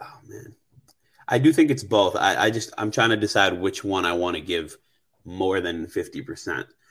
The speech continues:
I, I think it's, I'll go, like, sixty percent Clint Kubiak wasn't very good at it. And I'll go forty percent, like, working under Mike Zimmer. It sounds like kind of a nightmare. Um, there were just,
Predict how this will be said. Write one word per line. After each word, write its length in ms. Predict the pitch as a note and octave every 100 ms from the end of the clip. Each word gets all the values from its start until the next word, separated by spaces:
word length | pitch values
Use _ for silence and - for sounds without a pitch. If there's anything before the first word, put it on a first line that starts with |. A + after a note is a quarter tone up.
| -
I, 180 | B2+ -
I 140 | C#3+
think 200 | C#3 D3+
it's, 320 | C#3 - - _ _ _ -
I'll 140 | C#3+
go, 180 | E3+ D#3
like, 240 | B2 F#2 - _ _ _
sixty 580 | - - - A2 - G#2+
percent 500 | - G2 - E2+ E2+ - _ _ _ _
Clint 300 | - F2+ D2+
Kubiak 420 | - - D#2 C2+ - _ _
wasn't 320 | - E2 E2+
very 240 | C#2 C2+ D2
good 220 | D2+ D#2+
at 180 | F2 F2
it. 140 | F2 - _ _ _ _ -
And 100 | F#2
I'll 100 | F#2
go 100 | F2
forty 300 | - F#2 F2
percent, 420 | F2+ F2+ F#2 F2+ - _ _ _ _
like, 200 | G2+ F#2 - -
working 340 | G2 F2 E2+
under 180 | E2+ F2
Mike 220 | F2 F2
Zimmer. 300 | G2 D#2+ E2
It 120 | E2
sounds 260 | - E2 E2
like 120 | E2
kind 140 | F2 E2+
of 80 |
a 40 | E2+
nightmare. 440 | E2+ - F#2 G2+ - _ _ _ _
Um, 480 | G#2 F2 D2+ E2+ -
there 140 | - E3
were 80 | G#3
just, 300 | A#3 -